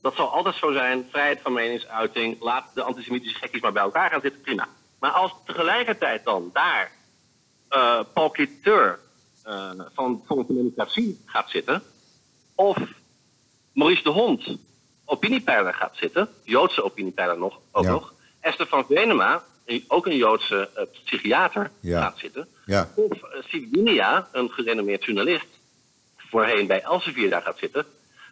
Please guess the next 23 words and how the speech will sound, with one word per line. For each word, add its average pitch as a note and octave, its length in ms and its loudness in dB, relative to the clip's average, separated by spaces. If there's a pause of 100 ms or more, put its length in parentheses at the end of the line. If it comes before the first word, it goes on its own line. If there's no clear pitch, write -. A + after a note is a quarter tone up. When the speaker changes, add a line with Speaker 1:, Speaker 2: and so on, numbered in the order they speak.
Speaker 1:
dan D#3+ 240 2 (120)
die F#3+ 140 0
legitimeren F#3 800 2
dus D#3+ 420 -2 (100)
het - 140 -10 (120)
va-, C#3+ 260 0
het C3 120 -6 (100)
vuil, C#3+ 600 0 (380)
echt D#3 240 -6
het - 100 -14
vuil, A#2+ 560 0 (160)
wat C#3+ 160 0
gespuit D#3 600 0
wordt A2 240 0
door B2 100 -4
types C3 240 -6
als A#2 160 -8
Van A#2+ 120 -2
der G#2+ 100 0
Pijl F#2+ 260 2
en F#2+ 100 -8
Van B2 100 -4
Wolferen. - 380 -4